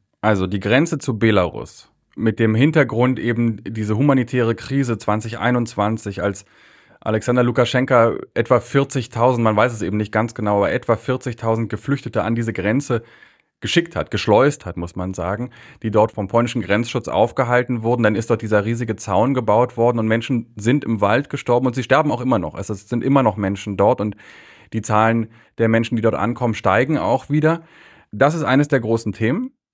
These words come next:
aber da gibt's keinen Dissens. Also auch die P O oder die, eben diese Liste K O sagt nicht, „Ah, die lassen wir jetzt rein“ oder „wir machen da jetzt die Grenze auf“ oder „wir reißen diesen Zaun wieder ab“. Die peace versucht das eben, das ist eine dieser Fragen in dem Referendum, sie versucht das zu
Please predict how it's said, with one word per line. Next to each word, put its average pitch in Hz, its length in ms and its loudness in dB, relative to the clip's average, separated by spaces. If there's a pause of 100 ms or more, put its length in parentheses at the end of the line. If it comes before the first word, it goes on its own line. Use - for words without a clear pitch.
(420)
aber 123 160 2
da 120 80 4
gibt's 135 220 -2
keinen 110 200 0
Dissens. - 560 -6 (420)
Also 107 480 0 (760)
auch 139 180 2
die 131 200 0
P 123 260 0
O 147 160 2
oder 123 180 4
die, 101 100 -2
eben 107 140 -2
diese 110 160 0
Liste 131 320 0
K 123 280 2
O 117 260 0
sagt 110 360 0
nicht, 123 300 2
„Ah, 101 200 0 (600)
die - 360 -12
lassen 107 180 0
wir 104 60 2
jetzt 92 120 -2
rein“ 95 280 2
oder 92 180 -2
„wir 92 60 0
machen 98 180 0
da 95 60 4
jetzt 95 120 2
die 95 80 -6
Grenze 113 400 -2
auf“ 82 240 -2
oder 90 160 -2
„wir 90 100 -2
reißen 101 300 0
diesen 95 220 -4
Zaun 110 360 0
wieder 82 200 -6
ab“. 78 180 -8 (380)
Die 101 80 -4
peace 160 320 -2
versucht 113 580 0
das 143 180 2
eben, 113 220 -2
das 101 140 2
ist 101 80 -8
eine 107 180 -2
dieser 101 180 0
Fragen 113 300 0
in 107 80 -2
dem 101 100 0
Referendum, 107 540 0
sie 107 120 -2
versucht 113 540 0
das 117 220 -2
zu 110 400 -2